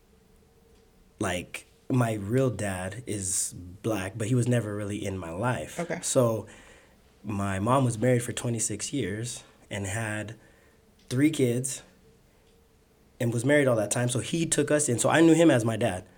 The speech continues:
Speaker 2: Okay.
Speaker 1: So I, I'm in the house with everybody like, "Hey, this is what we're doing." So as they were going through it, that's why we would be moving. And I
Speaker 2: Okay.
Speaker 1: would always be the one that went with her. And it
Speaker 2: Got it.
Speaker 1: wasn't like, "They don't want you there." It was just like, "It's me and you,
Speaker 2: Mm-hmm.
Speaker 1: and we're gonna go here."
Speaker 2: Okay.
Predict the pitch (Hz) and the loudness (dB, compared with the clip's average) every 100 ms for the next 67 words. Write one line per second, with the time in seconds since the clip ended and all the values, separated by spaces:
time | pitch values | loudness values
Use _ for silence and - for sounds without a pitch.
0 | - 196 202 185 123 156 147 160 143 151 | -2 -2 0 6 8 10 10 10 10 10
1 | 151 147 139 147 156 151 110 156 240 147 | 8 8 6 6 4 2 4 4 4 2
2 | 131 139 156 147 147 165 127 113 117 - | 0 2 2 2 2 4 4 0 -4 -16
3 | - - - 143 139 147 147 165 127 123 | -20 -4 8 10 10 10 10 10 8 6
4 | 123 127 127 117 120 123 117 110 120 113 | 4 4 2 4 2 2 0 2 2 2
5 | 92 101 98 127 123 65 - - - _ | -2 -2 0 0 0 -8 -12 -18 -20 _
6 | - - 113 110 165 113 151 135 120 117 | -20 -10 -4 -2 2 6 8 8 6 4
7 | 120 117 110 110 139 120 - 110 127 - | 0 0 -2 2 4 4 0 -8 -10 -16
8 | - - - - - 131 139 135 156 160 | -20 -20 -20 -20 2 6 6 8 8 8
9 | 185 131 131 120 110 - - 107 113 98 | 6 6 6 4 2 -12 -8 -2 0 2
10 | 127 135 127 107 92 92 107 127 110 107 | 2 2 0 0 -2 -4 -4 -4 -4 -4
11 | 95 104 85 - - - - 110 104 90 | -4 -4 -6 -10 -16 -14 -8 -6 -4 -4
12 | 92 101 87 85 190 175 165 151 151 87 | -2 -2 -2 -2 -2 -2 -4 -4 -4 -6
13 | 85 87 80 87 107 80 - - - 170 | -6 -6 -6 -4 -4 -6 -12 -14 -8 -8
14 | - 147 | -6 -8